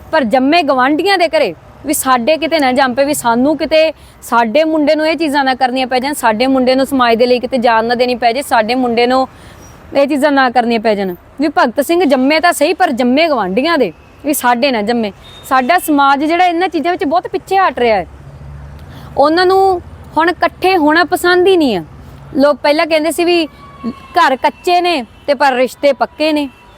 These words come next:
ਤੇ ਪਰ ਹੁਣ ਕੀ ਆ, ਘਰ ਪੱਕੇ ਨੇ ਤੇ ਰਿਸ਼ਤੇ ਕੱਚੇ ਨੇ। ਲੋਕਾਂ ਦੇ ਘਰ ਭਾਵੇਂ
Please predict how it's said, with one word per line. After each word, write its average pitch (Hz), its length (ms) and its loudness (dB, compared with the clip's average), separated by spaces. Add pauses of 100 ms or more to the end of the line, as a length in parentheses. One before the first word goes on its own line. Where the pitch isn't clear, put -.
(160)
ਤੇ 254 60 -4
ਪਰ 285 220 0
ਹੁਣ 269 260 0
ਕੀ 359 240 0
ਆ, 320 140 2
ਘਰ 240 460 -2
ਪੱਕੇ 320 420 -2
ਨੇ 320 100 0
ਤੇ 294 140 0
ਰਿਸ਼ਤੇ 254 340 0
ਕੱਚੇ 294 380 0
ਨੇ। 277 160 -4 (520)
ਲੋਕਾਂ 294 380 2
ਦੇ 320 80 0
ਘਰ 294 300 0
ਭਾਵੇਂ 294 320 -2